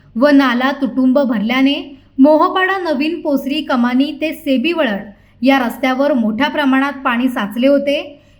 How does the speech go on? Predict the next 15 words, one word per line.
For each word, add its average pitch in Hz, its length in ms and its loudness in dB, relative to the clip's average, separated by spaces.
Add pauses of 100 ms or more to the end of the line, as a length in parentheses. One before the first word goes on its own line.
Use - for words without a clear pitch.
यामुळे 330 340 2
वाहन 320 380 0
चालकांना 302 600 -2
वाहने 269 420 0
चालविताना 240 680 -4
कसरत 233 440 -6 (160)
करावी 285 320 0
लागत 202 280 -2
होती. 202 380 -6 (460)
सेबी 285 320 4
वळणाजवळ 277 600 0
रस्त्यालगत 254 800 -2
भगदाड 214 420 -2
पडले 269 220 2
आहे. 277 540 -4